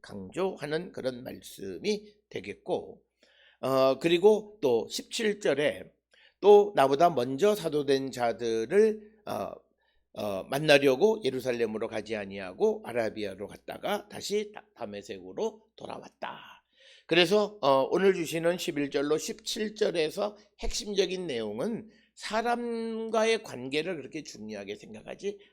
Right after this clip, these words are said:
않았다라고 하는 것이고, 오늘 주시는 본문의 말씀에 보면,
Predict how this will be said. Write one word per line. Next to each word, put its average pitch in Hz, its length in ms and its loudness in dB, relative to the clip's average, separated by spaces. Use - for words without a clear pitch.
않았다라고 156 640 -8
하는 123 220 -12
것이고, 110 840 -8
오늘 190 220 6
주시는 190 360 2
본문의 156 340 0
말씀에 131 480 -4
보면, 123 540 -4